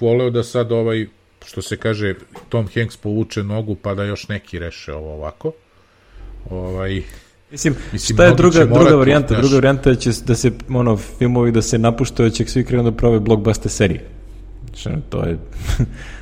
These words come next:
Speaker 1: Da, da, to je,
Speaker 2: Što
Speaker 1: ovaj,
Speaker 2: sad,
Speaker 1: i
Speaker 2: da li je to
Speaker 1: recimo
Speaker 2: dobro ili loše, ne znam. <laughs> Mislim, neke od tih serija
Speaker 1: Pa
Speaker 2: su
Speaker 1: to
Speaker 2: mnogo
Speaker 1: se,
Speaker 2: dobre.
Speaker 1: to je manje više već, već i krenulo, znaš, mi sad te serije, ono, osam epizoda, ti to odgledaš kao jedan onako duži film, znaš. To je već trend, već duže vreme, ali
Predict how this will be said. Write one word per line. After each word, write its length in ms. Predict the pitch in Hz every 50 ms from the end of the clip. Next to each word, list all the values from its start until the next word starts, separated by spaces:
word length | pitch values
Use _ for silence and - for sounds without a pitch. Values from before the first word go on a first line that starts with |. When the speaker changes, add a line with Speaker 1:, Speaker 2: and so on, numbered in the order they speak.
| - - - - -
Speaker 1:
Da, 200 | 131 123 - - - - - -
da, 220 | 101 95 110 98 - - - -
to 200 | - 110 101 98
je, 60 | 95 95
Speaker 2:
Što 120 | 95 131
Speaker 1:
ovaj, 80 | 123 120
Speaker 2:
sad, 240 | - 147 110 - - - -
Speaker 1:
i 80 | - 110
Speaker 2:
da 120 | 120 139
li 40 | 143
je 60 | 139
to 40 | 131 131
Speaker 1:
recimo 120 | - 143 123
Speaker 2:
dobro 200 | 135 131 131 135
ili 80 | 131 117
loše, 320 | 113 113 117 104 - - 110
ne 160 | 104 117 107
znam. 160 | 101 110 104 - - - - - -
<laughs> 260 | - - 170 147 -
Mislim, 320 | 156 131 - - 131 113
neke 260 | 117 123 127 - - 113
od 60 | -
tih 160 | 135 131 127
serija 280 | - 117 117 123 120 113
Speaker 1:
Pa 60 | 107
Speaker 2:
su 80 | -
Speaker 1:
to 60 | 131 113
Speaker 2:
mnogo 160 | 113 117 113
Speaker 1:
se, 80 | 120 117
Speaker 2:
dobre. 220 | 123 117 117 120
Speaker 1:
to 80 | 123 131
je 60 | 131
manje 360 | 127 123 151 151 156 156 156
više 320 | 156 165 156 - - - 156
već, 420 | 151 156 165 156 120 - - -
već 360 | 135 131 160 160 147 - - 160
i 60 | 143
krenulo, 640 | - - 120 135 147 151 151 160 165 156 131 113 110
znaš, 280 | 113 131 123 - -
mi 100 | 117 113
sad 200 | - - 123 120
te 120 | - 135 117
serije, 560 | - - - 131 135 131 123 120 117 110 110
ono, 220 | 117 117 113 110
osam 380 | 110 120 120 - - 123 113 110
epizoda, 520 | 101 - - 104 95 104 107 117 120 117
ti 160 | 117 - 113
to 140 | 117 - 117
odgledaš 280 | 110 113 123 120 - -
kao 160 | - - 123
jedan 200 | 123 123 123 120
onako 260 | 120 123 120 120 - 113
duži 300 | 95 117 117 107 110 107
film, 280 | - - 123 101 71 71
znaš. 420 | 78 82 87 82 - - - - _ _ _ _ _ _ _
To 120 | - 98
je 80 | 101 104
već 240 | 107 107 - - -
trend, 440 | - - 113 117 117 113 101 95
već 160 | 101 107 98 98
duže 280 | 98 123 127 120 120
vreme, 340 | 110 113 113 117 110 95 80
ali 140 | 82 92